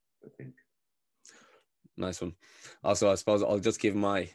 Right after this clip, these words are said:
Speaker 2: coaching a bit of a plug here as well. While I'm here, I do have a few spaces available for coaching at the moment. So if you are looking at upgrading your physique or getting into strength sports, definitely do give me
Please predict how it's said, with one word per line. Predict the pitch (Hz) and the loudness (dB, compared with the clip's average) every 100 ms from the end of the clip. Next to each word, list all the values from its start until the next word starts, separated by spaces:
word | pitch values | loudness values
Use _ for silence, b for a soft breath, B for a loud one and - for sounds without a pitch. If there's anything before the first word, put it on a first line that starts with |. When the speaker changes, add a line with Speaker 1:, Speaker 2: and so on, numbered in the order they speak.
| _ | _
Speaker 2:
coaching | - 101 101 95 92 | -6 -4 -2 -4 -4
a | |
bit | 92 | -4
of | 92 | -4
a | 92 | -6
plug | - - 98 95 | -12 -2 0 0
here | - 98 | -2 0
as | 95 | 0
well. | 98 98 101 90 | 2 2 2 -2
While | - 117 120 113 | 0 4 4 4
I'm | 104 | 2
here, | 110 107 98 B B B | 2 2 0 B B B
I | 98 | 2
do | 113 | 4
have | 110 107 110 | 4 0 -2
a | |
few | - 113 104 | -6 -2 -2
spaces | - 104 98 98 - | 0 -2 -2 -6 -4
available | 95 98 95 95 | 0 0 0 -4
for | - 90 | -4 -4
coaching | 95 92 92 | -4 -4 -6
at | 90 | -6
the | |
moment. | 95 95 95 | -6 -4 -6
So | - 90 90 B B B B | -4 -4 -4 B B B B
if | 92 95 | -8 -4
you | 90 | -2
are | 95 95 | 0 0
looking | 95 92 92 90 | -2 -4 -6 -6
at | 90 92 - | -4 -6 -6
upgrading | 90 - 92 95 | -8 -4 -2 -2
your | 92 | -4
physique | 90 95 113 113 - | -8 -4 -4 -4 -4
or | 90 87 85 B B B B | 0 0 -2 B B B B
getting | - 110 107 | 2 2 2
into | 113 110 | 0 -4
strength | - 113 110 | -2 0 0
sports, | - 110 110 - - - | 2 2 2 -2 -12 -10
definitely | 98 104 104 98 87 | 0 0 0 -4 -4
do | 92 98 95 95 90 | -4 -2 0 -2 -4
give | 98 95 90 | -4 -4 -4
me | 92 92 | -6 -4